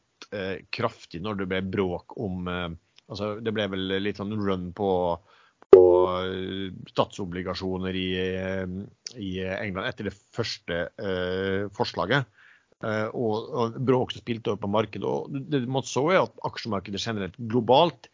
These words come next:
gikk jo kraftig opp når han nye finansministeren kom med forslaget som reverserte alt det de hadde, eh, kommet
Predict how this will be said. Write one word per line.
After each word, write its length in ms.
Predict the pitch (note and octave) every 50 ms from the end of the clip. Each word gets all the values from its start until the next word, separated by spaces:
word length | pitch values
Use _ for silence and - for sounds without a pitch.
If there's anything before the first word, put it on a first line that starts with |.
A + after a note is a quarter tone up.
| _ - _ _ D3+
gikk 220 | D#3 C#3+ - -
jo 60 | A2 -
kraftig 380 | - B2 B2+ A2 A#2 - - G#2+
opp 140 | F2 - -
når 160 | A#2+ A#2 G#2+ G#2 G2
han 80 | G2+ G#2+
nye 240 | A#2 A#2+ A#2 G#2
finansministeren 720 | F2 - B2 A2+ G2+ F2+ - - - E2+ D#2+ - - F2 F2
kom 380 | - - A2 G2+ F#2 F2 F2 - - _ _ _ _ _ -
med 100 | G2 F#2+
forslaget 640 | F#2 - G#2 F#2 - - - - D#2+ D#2+ D#2+ D#2+ E2+
som 300 | - - G2 F#2 E2+ D#2+ D#2 - _ _ _
reverserte 800 | - G#2+ G#2 G#2+ F#2 G#2 G2 - - - G#2+ F#2 E2+ - - - - -
alt 460 | G2 E2+ E2+ - _ _ - - - -
det 160 | - A2+ G#2 F#2
de 80 | F#2+ F2+
hadde, 280 | G2 G2 F2+ F2+ F2 F2 E2+ E2+ - _ _ _ _ _ _ _ - - -
eh, 460 | - F#2 - G1+ G1+ - - - G#2 G#2+
kommet 300 | - G#2+ G2+ G2 F2 -